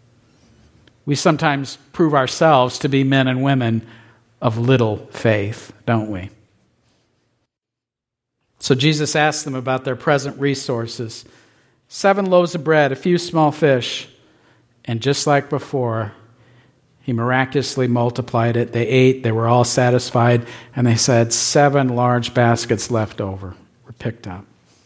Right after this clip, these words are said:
How many of you want to go from little faith to great faith?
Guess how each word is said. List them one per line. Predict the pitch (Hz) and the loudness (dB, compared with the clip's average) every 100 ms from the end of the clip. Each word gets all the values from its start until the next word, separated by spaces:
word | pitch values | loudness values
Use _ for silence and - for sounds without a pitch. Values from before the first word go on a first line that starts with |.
| _ _ _ _ _ _ _ _ _ _ _ _ _ | _ _ _ _ _ _ _ _ _ _ _ _ _
How | - | 2
many | 208 233 | 6 6
of | 165 | 6
you | 170 | 4
want | 151 156 | 4 4
to | 151 | 4
go | 147 147 139 | 4 2 2
from | - 139 120 | -2 -6 -4
little | 127 151 170 170 | 0 4 6 4
faith | 170 156 147 143 - - - | 4 4 6 4 -2 -16 -10
to | - | -6
great | 110 117 113 113 | -2 0 0 -2
faith? | - 107 98 117 - | -10 -10 -10 -10 -14